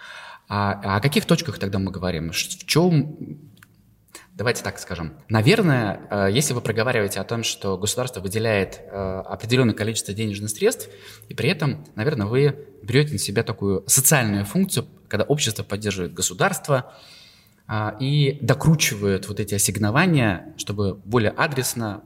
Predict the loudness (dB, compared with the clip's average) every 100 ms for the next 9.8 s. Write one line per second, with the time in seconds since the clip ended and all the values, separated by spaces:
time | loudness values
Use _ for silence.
0 | -16 -8 2 4 4 2 -2 -10 -16 -18
1 | -14 -6 -2 -2 -4 -18 -20 -20 -18 -16
2 | -16 -16 -18 -18 -8 -4 -2 -2 -2 0
3 | 0 0 0 0 -4 -16 -20 -14 -10 -8
4 | -8 -8 -10 -14 _ _ _ _ _ -18
5 | -16 -12 -8 -2 2 6 6 6 4 4
6 | 2 -2 -8 6 8 8 6 0 -2 -4
7 | -6 -10 -14 -6 2 4 4 4 4 4
8 | 2 2 0 2 2 2 0 -2 -2 -2
9 | 0 2 2 2 0 -2 -4